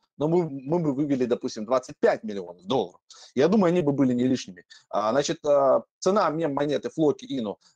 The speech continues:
а, вот названная в честь собаки Илона Маска, за сутки выросла практически на восемьдесят процентов, потом там она опускалась. Но самое интересное, что эти чуваки договорились о запуске рекламных кампаний в Лондоне, в общественном транспорте, в Лос-Анджелесе,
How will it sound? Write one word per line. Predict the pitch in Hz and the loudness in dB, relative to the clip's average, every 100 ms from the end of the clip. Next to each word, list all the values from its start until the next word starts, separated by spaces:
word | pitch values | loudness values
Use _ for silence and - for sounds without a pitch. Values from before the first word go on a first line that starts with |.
| - | -4
а, | 101 | -2
вот | 107 | 0
названная | 123 131 117 117 | 0 -2 0 -2
в | 107 | -2
честь | - 135 | -4 -4
собаки | - 139 131 - | -2 -2 -2 -2
Илона | 117 113 117 | -2 0 0
Маска, | 160 202 - | 0 0 -2
за | 123 147 147 | -2 0 0
сутки | - 185 180 | -2 -8 -6
выросла | 123 151 143 113 | -2 -2 0 -4
практически | 113 - 143 - | -6 -6 -6 -2
на | 120 | 0
восемьдесят | 143 135 110 110 | 0 0 -2 -6
процентов, | - 135 - 214 180 - | -4 -6 -4 -2 -2 -4
потом | 120 117 | -8 -6
там | 107 | -6
она | 104 110 | -4 -4
опускалась. | 117 - 208 185 - | -4 0 2 0 0
Но | 180 165 - | 0 0 0
самое | 165 165 156 | -2 -2 -2
интересное, | 160 160 - | 0 0 -2
что | 101 127 | -8 -8
эти | 139 | -8
чуваки | - 143 135 208 - _ - | -2 -2 0 -6 -8 _ -10
договорились | 156 165 175 180 196 160 151 | -4 0 4 4 4 2 0
о | |
запуске | 143 180 175 - 135 | 0 0 -2 -4 -4
рекламных | 139 - 180 151 139 | -4 0 0 0 -2
кампаний | 151 151 156 139 127 | -4 -2 0 0 -2
в | 143 | 2
Лондоне, | 180 190 143 95 _ | 2 2 0 -8 _
в | 104 | -8
общественном | 98 104 107 104 | -8 -8 -8 -8
транспорте, | 95 101 90 - - - - - - | -2 -4 -4 -14 -20 -20 -20 -20 -4
в | |
Лос-Анджелесе, | 127 175 180 - - 175 175 131 92 - 90 | 0 2 0 -4 -2 0 0 -6 -10 -12 -14